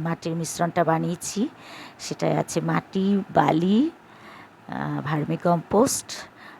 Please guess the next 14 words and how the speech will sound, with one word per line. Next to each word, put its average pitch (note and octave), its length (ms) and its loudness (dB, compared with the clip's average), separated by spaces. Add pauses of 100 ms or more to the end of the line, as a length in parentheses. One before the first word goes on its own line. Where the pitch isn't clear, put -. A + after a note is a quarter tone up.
(140)
আর C#3 200 0 (100)
কোকোপিট। - 600 2 (1300)
আহ, D#3+ 240 -4
নিম G3+ 260 6
খোলটা G3+ 360 2
নেই F#3 300 4
এই F#3 80 4
মুহূর্তে, F3 500 0
তাই F3 200 -2
নিম E3+ 200 -2
খোলটা E3+ 300 -2
দিতে E3 240 -6
পারলাম E3+ 380 2 (120)
না। F3 60 0